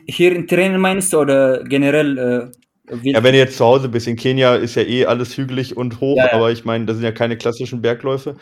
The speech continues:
Speaker 1: Ja,
Speaker 2: Aber
Speaker 1: ja.
Speaker 2: wenn du jetzt zu Hause bist, würdest du dann auch tausend Höhenmeter noch machen jetzt oder würdest du sagen, das wird dich eher langsamer machen für den Marathon?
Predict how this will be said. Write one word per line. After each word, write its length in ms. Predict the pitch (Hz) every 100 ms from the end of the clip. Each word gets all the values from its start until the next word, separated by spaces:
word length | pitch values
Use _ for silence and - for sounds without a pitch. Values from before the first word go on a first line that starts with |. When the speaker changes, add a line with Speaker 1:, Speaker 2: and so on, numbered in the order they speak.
| -
Speaker 1:
Ja, 120 | 120 -
Speaker 2:
Aber 120 | 120
Speaker 1:
ja. 40 | 120
Speaker 2:
wenn 80 | 127
du 60 |
jetzt 180 | 135 131
zu 80 | 120
Hause 260 | 120 147
bist, 260 | 151 170 -
würdest 200 | 135 131
du 60 | 151
dann 220 | 127 127
auch 280 | 104 127 - -
tausend 340 | 131 135 131
Höhenmeter 400 | 113 139 139 139
noch 140 | 123 113
machen 260 | 113 135 156
jetzt 200 | 156 131
oder 320 | 123 127 120 - _
würdest 220 | - 120 127
du 40 |
sagen, 200 | 120 120
das 200 | 120 110
wird 140 | 123 120
dich 160 | 104
eher 140 | 107 113
langsamer 460 | 110 113 107 101
machen 280 | 101 101 101
für 120 | -
den 160 | 101 101
Marathon? 460 | 101 98 - 95